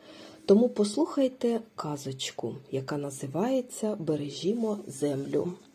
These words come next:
Колись дуже давно, ще до того, як люди винайшли лампочку і автомобіль, земля була чистою і квітучою. У річках та озерах, морях і океанах жило багато різної риби.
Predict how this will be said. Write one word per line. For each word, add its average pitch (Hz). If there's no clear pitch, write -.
Колись 247
дуже 220
давно, 226
ще -
до 185
того, 220
як 196
люди 202
винайшли 180
лампочку 180
і 160
автомобіль, 160
земля 226
була 269
чистою 180
і -
квітучою. 143
У 160
річках 180
та 185
озерах, 196
морях 208
і 160
океанах 185
жило 165
багато 180
різної 160
риби. 143